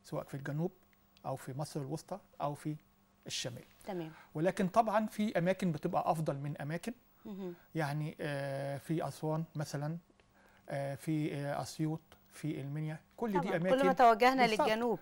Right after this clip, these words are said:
Speaker 2: طبعًا
Speaker 1: آه.
Speaker 2: أكتر.
Speaker 1: آه،
Speaker 2: آه.
Speaker 1: يعني، آه، الجنوب برضو عايز أقول حاجة، إن يستحسن إن أنا ما توجهش للجنوب قوي.
Speaker 2: ليه بقى؟
Speaker 1: ليه؟ لأن كفاءة الخلايا الشمسية بتقل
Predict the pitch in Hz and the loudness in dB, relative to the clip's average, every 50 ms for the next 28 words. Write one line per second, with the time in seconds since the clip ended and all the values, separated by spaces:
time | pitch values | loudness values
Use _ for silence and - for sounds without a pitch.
0 | - - 190 233 226 175 139 180 190 190 165 - - - - - 220 226 247 262 | 0 4 6 8 8 6 6 2 -4 -10 -14 -14 -16 -16 -14 -8 -4 -2 0 2
1 | 285 302 302 247 262 302 302 269 254 262 277 294 285 302 294 - - - - - | 4 4 4 4 2 0 -2 -2 0 0 0 -2 -2 -4 -4 -4 -4 -4 -6 -6
2 | - - - 254 262 247 254 269 285 339 339 269 226 302 320 254 277 247 262 294 | -8 -6 -6 -4 2 6 6 8 8 6 6 8 8 8 8 10 8 8 8 6
3 | - 247 254 285 277 - - 285 294 233 233 - 202 196 208 202 202 202 202 220 | 4 4 2 2 2 2 0 0 2 2 2 2 2 2 2 0 0 0 -2 -2
4 | 220 - 147 147 - - 220 214 - - - - 285 - - - 254 240 247 - | -2 -2 -4 -6 -6 -6 -4 -4 -6 2 4 4 4 4 4 2 2 2 2 -2
5 | 208 214 233 277 269 254 226 208 - 202 202 202 170 165 240 220 - - 190 165 | -2 0 2 2 2 2 2 2 4 6 6 6 6 4 0 0 0 -2 -2 -2
6 | 160 147 143 160 156 160 - - - - - _ _ _ _ _ - 196 208 214 | -2 -4 -4 -6 -6 -6 -8 -10 -12 -14 -16 _ _ _ _ _ -4 -2 -2 0
7 | 190 185 175 180 - - - - _ _ - 160 156 147 131 - - - - - | 0 0 -2 -4 -6 -12 -20 -20 _ _ -4 -2 -2 -2 -4 -8 -14 -20 -20 -20
8 | - - - - - 180 214 294 330 370 359 - 294 254 - 285 - - - - | -20 -20 -20 -6 -4 0 0 2 2 2 2 2 0 2 4 4 2 4 4 0
9 | 214 - - 220 226 247 277 262 - - 220 196 190 - - 247 247 240 240 226 | 0 2 0 4 6 6 6 6 4 2 0 0 0 0 0 0 2 2 2 0
10 | 233 - - - 160 156 165 170 - - - - 247 262 240 214 190 | -2 -8 -12 -10 -4 -4 -4 -4 -4 -8 -4 -2 -2 0 0 -2 -4